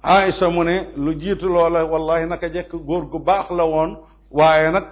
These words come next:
sotu famille am bi ñu tudd moo ko, euh, yëngat. Mu daal di jóg ne ko, "Fen nga. Doo ko rey, mënoo koo rey.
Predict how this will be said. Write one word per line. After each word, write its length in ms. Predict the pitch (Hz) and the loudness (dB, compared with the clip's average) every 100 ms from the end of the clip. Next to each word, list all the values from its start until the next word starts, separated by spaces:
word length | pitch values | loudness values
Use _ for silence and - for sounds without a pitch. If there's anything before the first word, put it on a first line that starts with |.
| - _ _ _ - | -20 _ _ _ -6
sotu 320 | - 247 247 - - _ _ _ - | 2 2 2 -6 -18 _ _ _ 2
famille 340 | 220 202 185 | 4 4 2
am 120 | 185 | 0
bi 100 | 165 | -2
ñu 160 | 208 196 | -4 -4
tudd 160 | 202 165 220 190 | -4 -2 -2 -2
moo 220 | 127 156 | -4 -2
ko, 460 | 156 196 220 - _ _ _ _ | 0 -2 -2 -8 _ _ _ _
euh, 260 | - - | -20 -8
yëngat. 400 | 160 226 208 160 - - _ _ _ _ _ _ _ _ _ 143 | 2 4 4 0 -4 -20 _ _ _ _ _ _ _ _ _ -4
Mu 120 | 170 | 2
daal 240 | 180 185 | 4 2
di 100 | 170 160 | 0 0
jóg 140 | 185 | 0
ne 160 | 165 165 | 0 -4
ko, 440 | 165 170 170 - - - | -2 -2 -2 -10 -12 -2
"Fen 300 | 160 160 143 | 0 0 -4
nga. 160 | 135 - - _ _ _ _ _ _ _ _ _ _ _ _ _ _ | -6 -10 -20 _ _ _ _ _ _ _ _ _ _ _ _ _ _
Doo 220 | 131 185 | 4 4
ko 140 | 185 185 | 6 4
rey, 140 | 190 | 2
mënoo 340 | 185 185 170 160 | 2 0 0 0
koo 220 | 170 147 | 2 2
rey. 240 | 131 120 | 0 -4